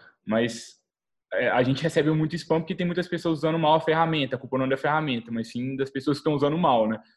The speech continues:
Se a pessoa permite ali, ela quer receber notícias do seu escritório, ela é uma pessoa qualificada. E se você gerar valor pra ela, gerar muitos conteúdos legais, a pessoa vai continuar abrindo seus e-mails, né?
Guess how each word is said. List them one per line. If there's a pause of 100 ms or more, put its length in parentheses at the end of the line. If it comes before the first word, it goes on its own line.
(100)
Se
a
pessoa
permite
ali, (160)
ela
quer (260)
receber
notícias
do
seu
escritório,
ela
é
uma
pessoa
qualificada.
E (120)
se
você (240)
gerar
valor
pra
ela,
gerar
muitos
conteúdos
legais,
a
pessoa
vai
continuar
abrindo
seus
e-mails,
né?